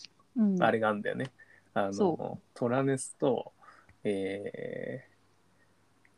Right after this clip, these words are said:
Speaker 2: ー、なんだっけ。
Speaker 1: ブラスト。
Speaker 2: ブラ-、
Speaker 1: ブラ-、
Speaker 2: ブラストと。
Speaker 1: もう忘れ-、もうね、忘れた。忘れた。
Speaker 2: ちょっとあまり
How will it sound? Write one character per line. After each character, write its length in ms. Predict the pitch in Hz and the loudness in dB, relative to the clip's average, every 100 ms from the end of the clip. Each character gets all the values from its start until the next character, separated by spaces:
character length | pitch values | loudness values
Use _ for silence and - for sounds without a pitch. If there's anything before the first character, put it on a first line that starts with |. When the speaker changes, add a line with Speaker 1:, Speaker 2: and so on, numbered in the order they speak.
| _ _ _ _ _ - | _ _ _ _ _ -6
Speaker 2:
ー、 20 | |
な 60 | |
ん 40 | 101 | -6
だ 60 | |
っ 40 | 98 | 2
け。 80 | 196 | 6
Speaker 1:
ブ 40 | |
ラ 100 | 170 | 6
ス 120 | - | 4
ト。 140 | 175 160 | -4 2
Speaker 2:
ブ 80 | - | 4
ラ-、 120 | 120 | 4
Speaker 1:
ブ 80 | 185 | 4
ラ-、 120 | 180 196 | 10 12
Speaker 2:
ブ 60 | |
ラ 100 | 202 | 12
ス 0 | |
ト 0 | |
と。 20 | 202 | 12
Speaker 1:
も 120 | 196 | 12
う 0 | |
忘 100 | 240 | 12
れ-、 120 | 294 | 10
も 40 | - - 339 349 208 | 8 0 2 6 8
う 300 | - - 175 | 8 6 8
ね、 120 | 240 214 | 8 10
忘 240 | 208 - | 8 10
れ 60 | - | 10
た。 140 | - - 226 - - 370 | 12 10 8 2 8 12
忘 200 | - - | 12 12
れ 80 | 320 | 10
た。 200 | - - - _ | 10 6 6 _
Speaker 2:
ち 120 | - | 2
ょ 20 | |
っ 20 | - | 8
と 60 | |
あ 80 | 147 | 10
ま 140 | 170 | 12
り 60 | 196 | 12